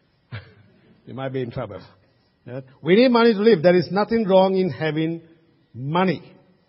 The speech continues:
There is nothing wrong. I must say this very clearly. There is nothing wrong in being wealthy. It is not a sin to be rich.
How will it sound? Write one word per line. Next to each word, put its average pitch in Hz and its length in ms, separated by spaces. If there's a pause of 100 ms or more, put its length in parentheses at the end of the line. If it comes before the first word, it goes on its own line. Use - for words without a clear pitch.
(200)
There 160 120
is 165 160
nothing 185 400
wrong. 156 320
I 143 100
must 170 300
say 208 140
this 165 220
very 165 340
clearly. 160 560 (680)
There 156 120
is 143 160
nothing 180 340
wrong 170 380
in 156 180
being 151 500
wealthy. 151 520 (640)
It 156 120
is 165 160
not 190 180
a 185 80 (160)
sin 170 440 (220)
to 180 80
be 151 160
rich. 147 260